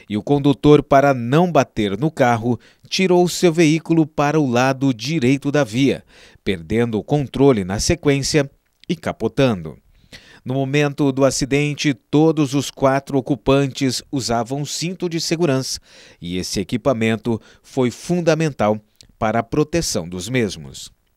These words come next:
Depois que o capotamento aconteceu, outros usuários da via sinalizaram o local para evitar acidentes e o socorro do samu foi acionado.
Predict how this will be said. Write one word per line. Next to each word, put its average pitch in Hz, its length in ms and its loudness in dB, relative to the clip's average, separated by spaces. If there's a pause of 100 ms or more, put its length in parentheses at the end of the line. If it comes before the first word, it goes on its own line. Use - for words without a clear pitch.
(280)
Depois 196 320 0
que 190 140 0
o 180 100 4
capotamento 127 840 -2
aconteceu, 120 720 -4 (240)
outros 170 640 -4
usuários 151 760 -6
da 127 160 -2
via 123 420 -6
sinalizaram 127 1000 -4
o - 20 -18
local 120 420 -4 (360)
para 117 200 -4
evitar 123 540 -6
acidentes 123 800 -6 (400)
e 110 140 -6
o 117 100 -4
socorro 143 760 -4
do 127 240 -8
samu 143 480 -6 (240)
foi 156 360 -2
acionado. 135 640 -2